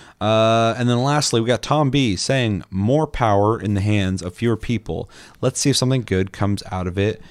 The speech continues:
for the customers. Wouldn't bet on it, though." I'm inclined to follow that kind of thinking a lot as well. I do wanna stay optimistic until I have a reason to,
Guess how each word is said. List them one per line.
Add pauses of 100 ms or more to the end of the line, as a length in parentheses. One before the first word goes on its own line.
(180)
for
the
customers. (280)
Wouldn't
bet
on
it,
though." (920)
I'm
inclined
to
follow
that
kind
of
thinking
a
lot
as
well.
I (220)
do
wanna
stay
optimistic
until
I
have
a
reason
to,